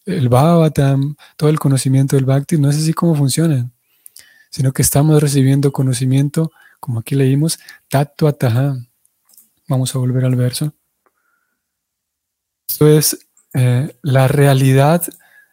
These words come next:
del, en este caso, el tema del que estamos hablando es cómo se crea el universo, cómo se conserva, cómo se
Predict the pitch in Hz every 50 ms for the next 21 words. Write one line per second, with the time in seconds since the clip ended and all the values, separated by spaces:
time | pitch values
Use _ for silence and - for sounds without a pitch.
0 | _ _ _ _ _ _ _ _ _ _ _ - 214 131 131 135 131 135 135 135
1 | 180 - 160 120 127 131 - - 147 - 147 135 131 - 147 131 - 131 131 135
2 | 127 127 123 - 123 - - 127 131 127 - 131 123 123 127 127 135 131 131 127
3 | 127 131 - - - 135 135 131 117 123 - - 131 139 143 139 135 135 131 131
4 | 127 127 127 127 127 127 - 139 - - 135 127 123 - 123 - - 123 110 -
5 | 135 139 143 143 139 139 131 127 - 131 131 127 123 117 123 123 123 123